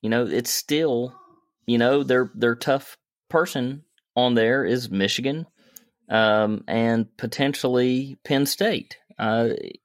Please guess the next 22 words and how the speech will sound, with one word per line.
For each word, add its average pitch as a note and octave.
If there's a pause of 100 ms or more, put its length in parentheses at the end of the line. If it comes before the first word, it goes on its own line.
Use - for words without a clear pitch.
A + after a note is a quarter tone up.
you A#2
know, B2+
it's C#3
covid C#3+
year. C#3+
We C#3
don't, B2+
we C#3
don't B2
know. A#2+
We, A#2+
we've, A#2 (760)
we've B2+
already C3
heard B2
talk A#2+
of A2 (240)
even A#2+
S A#2+
E A#2+
C B2+
teams A#2